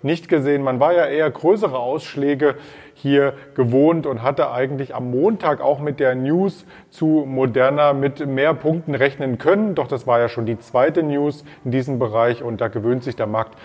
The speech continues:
so ein Stück weit daran und bewegt sich dann am Ende gar nicht mehr, oder?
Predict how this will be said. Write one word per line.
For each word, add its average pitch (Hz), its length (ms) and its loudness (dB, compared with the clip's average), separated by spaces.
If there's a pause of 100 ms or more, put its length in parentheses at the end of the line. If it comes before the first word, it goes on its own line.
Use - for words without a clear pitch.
(140)
so - 100 -2
ein 120 120 2
Stück 190 280 -2
weit 156 320 2 (280)
daran 135 420 4
und 135 140 -4
bewegt 131 300 2
sich 143 120 -4
dann 131 160 0
am 123 100 -4
Ende 135 300 -4 (120)
gar 123 140 2
nicht 110 200 -6
mehr, 101 200 -10
oder? 156 220 -4